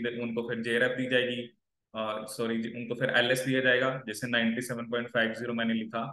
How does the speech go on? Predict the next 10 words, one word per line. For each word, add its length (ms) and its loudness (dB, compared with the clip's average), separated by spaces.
और 180 0
फिर 120 2
इससे 240 2
भी 120 2
जो 120 2
कम 260 2
है, 160 2
तो 400 -6
in 100 -4
like 280 0